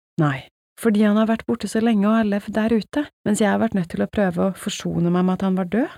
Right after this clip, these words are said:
Det må være det han mener, for det har gått over tre år, og jeg forstår ikke hva jeg skal tilgi, så fremt det ikke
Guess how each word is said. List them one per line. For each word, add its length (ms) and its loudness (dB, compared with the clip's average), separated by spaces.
Det 140 2
må 100 6
være 240 4
det 140 4
han 180 2
mener, 380 2
for 80 -8
det 80 4
har 80 0
gått 160 -4
over 220 -2
tre 320 0
år, 300 0
og 80 0
jeg 140 2
forstår 340 0
ikke 140 0
hva 80 2
jeg 100 0
skal 220 -4
tilgi, 260 0
så 100 2
fremt 300 0
det 100 2
ikke 140 -2